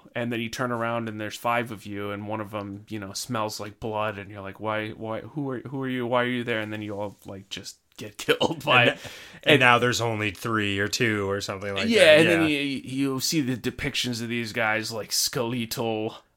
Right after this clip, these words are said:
Speaker 1: deer, humanoid, zombie, dragon creature things. This
Speaker 2: Making grudge noises, yeah.
Speaker 1: Yeah, where,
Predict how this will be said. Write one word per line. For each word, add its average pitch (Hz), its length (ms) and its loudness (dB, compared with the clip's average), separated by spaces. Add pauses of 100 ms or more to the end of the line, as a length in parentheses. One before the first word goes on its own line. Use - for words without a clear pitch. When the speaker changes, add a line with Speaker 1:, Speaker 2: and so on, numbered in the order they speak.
(200)
Speaker 1:
deer, 123 420 -4
humanoid, 131 720 -2
zombie, 120 720 -2
dragon 120 640 -2
creature 120 420 -8
things. 113 340 -8
This 117 120 -4
Speaker 2:
Making 113 320 -2
grudge 104 440 -2
noises, 104 600 -6
yeah. 104 260 -2
Speaker 1:
Yeah, 123 540 2
where, 123 260 -2